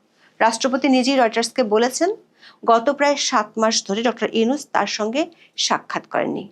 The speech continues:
দর্শক, গত পনেরোই মে প্রচারিত ভিডিওতে আমরা দেখিয়েছিলাম সংবিধানের আটচল্লিশের পাঁচ নম্বর অনুচ্ছেদে পরিষ্কারভাবে বলা আছে, সরকার প্রধান রাষ্ট্রীয়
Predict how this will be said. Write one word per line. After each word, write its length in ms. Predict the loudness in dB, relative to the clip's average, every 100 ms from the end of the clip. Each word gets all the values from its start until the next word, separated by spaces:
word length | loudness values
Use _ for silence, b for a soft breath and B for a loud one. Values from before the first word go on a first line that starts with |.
| _ _ -2
দর্শক, 240 | 0 -2
গত 360 | -2 -2 -2 -6 b _
পনেরোই 320 | 0 2 2 2
মে 140 | 2
প্রচারিত 400 | 2 0 2 0
ভিডিওতে 440 | 0 2 2 2
আমরা 200 | 0 2
দেখিয়েছিলাম 640 | 2 0 -2 -6 -2 -2 -2 -4 B B
সংবিধানের 580 | -4 0 2 2 0 0 0 -2
আটচল্লিশের 520 | -2 -4 -6 -4 -4
পাঁচ 320 | 0 0 0 -2
নম্বর 260 | 0 0 2
অনুচ্ছেদে 560 | 0 2 0 0 -2 -4 B B 4
পরিষ্কারভাবে 600 | 4 4 0 2 2 2
বলা 300 | 2 4 4
আছে, 420 | 2 -2 -2 -2
সরকার 440 | -4 -2 -2 -2 -4
প্রধান 340 | -2 -2 -4 -2
রাষ্ট্রীয় 480 | -2 -2 -6 -2 0